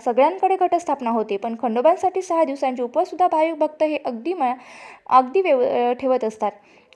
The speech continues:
आणि चंपाषष्ठीला हे उपवास सोडले जातात. खंडोबा ही रक्षण करणारी देवता आहे. त्याचबरोबर खंडोबाच्या पूजा ही प्रत्येक कुटुंबाच्या कल्याणासाठी विशेष महत्त्वाची ठरते. कुटुंबाची प्रगती व्हावी, कुटुंबात सगळ्यांना आरोग्य लाभावं, भरभराट व्हावी यासाठी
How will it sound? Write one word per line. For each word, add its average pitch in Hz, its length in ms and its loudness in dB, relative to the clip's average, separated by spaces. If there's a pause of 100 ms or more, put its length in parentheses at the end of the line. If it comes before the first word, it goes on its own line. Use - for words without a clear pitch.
आणि 320 200 2
चंपाषष्ठीला 269 680 -2
हे 349 120 2
उपवास 415 280 2
सोडले 294 240 0
जातात. 202 260 -6 (100)
खंडोबा 370 340 4
ही 330 160 0
रक्षण 294 320 -2
करणारी 349 340 0
देवता 254 320 2
आहे. 202 180 -2 (100)
त्याचबरोबर 311 460 2
खंडोबाच्या 285 580 2 (540)
पूजा 381 240 4
ही 247 120 -2
प्रत्येक 262 340 -2
कुटुंबाच्या 392 440 0
कल्याणासाठी 262 520 0
विशेष 381 320 -4
महत्त्वाची 240 360 -4
ठरते. 320 320 -2
कुटुंबाची 370 460 -4
प्रगती 269 400 0
व्हावी, 233 220 2
कुटुंबात 262 460 -4
सगळ्यांना 233 300 -4
आरोग्य 254 420 -2
लाभावं, 226 340 0
भरभराट 262 420 0
व्हावी 233 280 -2 (360)
यासाठी 339 400 2